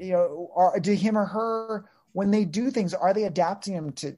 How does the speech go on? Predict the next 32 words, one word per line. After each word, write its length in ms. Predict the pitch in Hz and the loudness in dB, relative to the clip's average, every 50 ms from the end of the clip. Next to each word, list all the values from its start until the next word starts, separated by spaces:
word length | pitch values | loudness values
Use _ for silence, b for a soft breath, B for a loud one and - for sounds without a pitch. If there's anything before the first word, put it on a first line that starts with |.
| _ | _
to 160 | - - 147 | -12 -10 -10
kids? 460 | 143 - - - - 147 127 107 - 143 | -10 -10 -14 -10 -4 -4 -4 -4 -2 -4
Are 80 | 147 | -2
they 160 | 147 170 180 | 0 0 0
able 180 | 185 190 196 196 | 2 2 0 0
to, 400 | - - - 208 180 170 156 156 | 0 0 0 0 0 0 0 -2
to 140 | - - 170 | -6 -8 -8
quickly 420 | - - - 220 220 220 214 180 | -8 0 0 0 2 2 0 0
adapt 400 | 151 147 143 180 170 165 165 - - | 0 2 4 4 4 4 2 -2 0
up 200 | 175 180 175 - | 0 0 0 0
or 80 | 180 170 | -4 -2
down? 200 | 170 202 185 151 | -2 -2 -2 -2
These 280 | 147 233 285 339 285 285 | -2 -2 -2 -2 -2 -2
are 60 | 277 | -2
the 100 | 269 247 | -2 -2
things 260 | - 240 226 208 190 | 0 0 0 0 0
I'm 100 | 202 185 | -2 -2
looking 280 | 190 208 208 220 196 - | -2 -4 -4 -4 -6 -4
for. 160 | - 139 135 | -2 -2 0
Their 140 | 156 226 269 | 2 2 2
resume 460 | - 302 294 285 233 269 262 262 247 | 4 6 6 6 6 4 2 2 2
is 160 | 233 190 160 | 2 0 -2
great, 340 | - - 135 - - - - _ | -4 -4 -4 -4 -4 -6 -12 _
and 80 | - 180 | -4 -2
their 80 | 208 220 | -2 0
resume 380 | 262 254 240 202 214 233 226 | 0 0 0 0 0 0 0
might, 420 | 208 190 202 208 214 214 202 202 - b b b b b b _ _ | 0 2 2 2 2 0 -2 -6 -12 b b b b b b _ _
you 80 | 185 | -4
know, 80 | 196 185 | -4 -4
catch 320 | 185 - 196 180 180 - | 2 2 2 2 2 0
my 140 | 185 165 160 | -2 -2 -2
eye. 460 | 151 - 123 127 120 113 120 127 - | -2 -2 -2 -2 -2 -2 -4 -6 -8